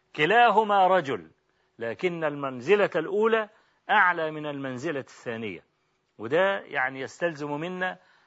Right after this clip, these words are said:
أن نقف حتى نعين من هو الرجل الذي إن توفرت في هذه الصفات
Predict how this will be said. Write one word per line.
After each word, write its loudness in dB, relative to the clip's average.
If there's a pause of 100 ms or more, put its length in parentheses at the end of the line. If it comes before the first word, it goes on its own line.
(140)
أن -8
نقف -6
حتى -6
نعين 2
من 2
هو 2
الرجل 0 (600)
الذي -2
إن -12
توفرت 0
في -4
هذه -2
الصفات -2